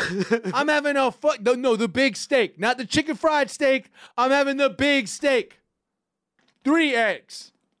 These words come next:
Speaker 2: That's what I'm having before I leave. That's my, that's my staff meal today."
Speaker 1: I regulated.
Speaker 2: Uh.
Speaker 1: They definitely do have a regulators program. For every Waffle House employee that wins a fight, they get to, they get whatever on the menu.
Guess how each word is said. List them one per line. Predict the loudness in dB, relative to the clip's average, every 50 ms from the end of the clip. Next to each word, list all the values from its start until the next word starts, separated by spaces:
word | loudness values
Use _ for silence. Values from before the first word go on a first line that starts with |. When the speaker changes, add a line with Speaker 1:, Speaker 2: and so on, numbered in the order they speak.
| _ _ _ _ _ -6
Speaker 2:
That's | -4 -4 -2 0
what | 0 0
I'm | 2 2
having | 2 2 0 0 -2 -6
before | -6 -2 0 2 2
I | 2 2
leave. | 0 -4 -8 -10 -4
That's | -2 0 0 0 0
my, | -2 0 0 -2
that's | -2 -2 -2 -2 0
my | 0 0 0 0
staff | 0 0 0 0 0 0 -2
meal | -2 -2 -2
today." | -2 0 0 2 2 0 -2 _ _ _ _ _ _ _ -20 -20 -20 _ _ _ _ _ _ _ _ _ _ _ _ _ _ _ _ -20 -20 -12 -6
Speaker 1:
I | -2 -2 -2
regulated. | 0 0 0 0 0 0 -2 -4 -2 0 0 0 0 0 0 -2 -2 -4 _ _ _ _ _ _ _ _ _ _ _ _ _ _ _ _ _ _ _ _ _ _
Speaker 2:
Uh. | -4 -2 0 2 0 0
Speaker 1:
They | 0
definitely | 0 -2 -2 -2 -2 -4 -4
do | -2 -2 -2 -2
have | 2 2 2 2 0
a | -2
regulators | -2 0 0 0 0 0 -2 -2 -2 -4 -6 -4
program. | -2 0 0 0 0 -4 -10 -12 -14 _ _ _ _ _ _ _ _ _ _ _ _ _
For | -4 -4 -2
every | 0 -2 -2 -2 -4 -4
Waffle | 0 2 2 2 2 0 -2
House | -2 -2 -2 -4
employee | -6 -10 -4 -2 0 0 0 0
that | -2 -2
wins | -4 -4 -4 -2 -2
a | -4
fight, | -4 -2 -2 0 0 0 -2 -4 -6 -6
they | -4 -4 -2
get | -2 -2 -2 -2 -4 -4
to, | -2 -2 0 0 0 -2 -4
they | -2 -4 -2
get | 0 0 -2 -2
whatever | -4 -4 -2 0 0 0 -2 -4 -6 -6 -8 -8 -8
on | -8 -8
the | -8 -8
menu. | -10 -10 -12 -14 -18 -20 -20